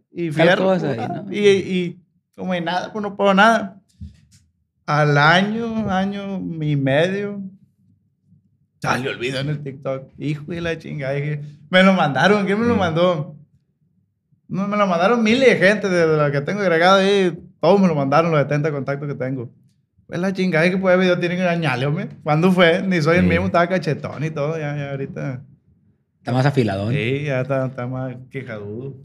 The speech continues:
Speaker 2: Este, y, y, y, pero, ¿qué nos puede decir de esa, de esa respuesta? O sea, ¿a qué se refería con, con eso? Pues de, de que sí pueden cantar corridos de otras gentes también, ¿o no?
Speaker 3: Sí.
Speaker 1: Nomás
Speaker 2: De otras
Speaker 1: pagando.
Speaker 2: personas. Pagando.
Speaker 1: Mire, es que
Speaker 2: Contratándolos,
Speaker 1: le voy a
Speaker 2: pues.
Speaker 1: decir una cosa.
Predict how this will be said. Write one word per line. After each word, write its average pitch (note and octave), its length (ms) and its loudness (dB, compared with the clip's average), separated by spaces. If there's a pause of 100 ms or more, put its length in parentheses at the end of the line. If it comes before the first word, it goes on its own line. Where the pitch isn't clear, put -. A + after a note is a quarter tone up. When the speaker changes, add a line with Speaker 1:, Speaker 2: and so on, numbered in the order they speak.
(440)
Speaker 2:
Este, D3 420 4
y, D3+ 220 10
y, D3+ 280 6
y, C#3+ 40 4
pero, D3 440 4
¿qué D#3 100 4
nos E3+ 100 4
puede E3+ 120 4
decir E3 160 2
de D#3+ 140 2
esa, D3+ 180 0
de C3 160 -2
esa D3+ 100 0
respuesta? C3+ 400 -2
O A2+ 40 -4
sea, A#2+ 120 -2
¿a - 40 -6
qué C3 120 -4
se D3+ 120 0
refería B2+ 340 -2
con, C3+ 180 -2
con A2 180 -4
eso? A2+ 220 -6
Pues G2+ 160 -10
de, F#2+ 220 -8 (880)
de A2+ 320 -8
que G#2+ 600 -6
sí - 160 2
pueden D#3 260 2
cantar C3+ 300 0
corridos D3+ 280 0
de D3 40 0
otras C#3+ 180 -6
gentes D#3 240 -4
también, D3 220 0
¿o A#2+ 60 -2
no? F#2 220 -8
Speaker 3:
Sí. F#2 380 -6
Speaker 1:
Nomás C3+ 240 -4
Speaker 2:
De C3 40 -8
otras D#3 180 0
Speaker 1:
pagando. E3+ 340 -2
Speaker 2:
personas. - 220 -16 (300)
Pagando. A2 360 -8
Speaker 1:
Mire, - 80 -20
es - 160 -20
que - 80 -20
Speaker 2:
Contratándolos, G#3 560 6
Speaker 1:
le G#3+ 80 6
voy G3+ 80 6
a A3 40 8
Speaker 2:
pues. - 100 8
Speaker 1:
decir A#3 80 6
una A#3 180 4
cosa. F#3+ 500 4